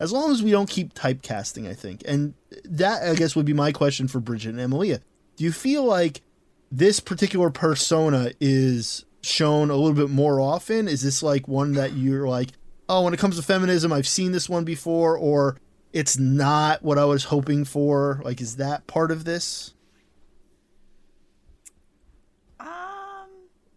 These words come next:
Speaker 2: hmm. I, you know, it's, like, a hard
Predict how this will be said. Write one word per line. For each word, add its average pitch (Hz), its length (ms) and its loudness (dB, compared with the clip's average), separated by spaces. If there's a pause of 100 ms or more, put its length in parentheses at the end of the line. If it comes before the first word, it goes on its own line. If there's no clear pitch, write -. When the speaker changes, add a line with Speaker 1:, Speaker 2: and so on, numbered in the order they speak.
(420)
Speaker 2:
hmm. 320 160 -14 (920)
I, 480 360 -6 (100)
you 339 160 -16
know, 320 160 -12 (160)
it's, 330 180 -18
like, 370 140 -20
a 330 80 -14
hard 349 280 -10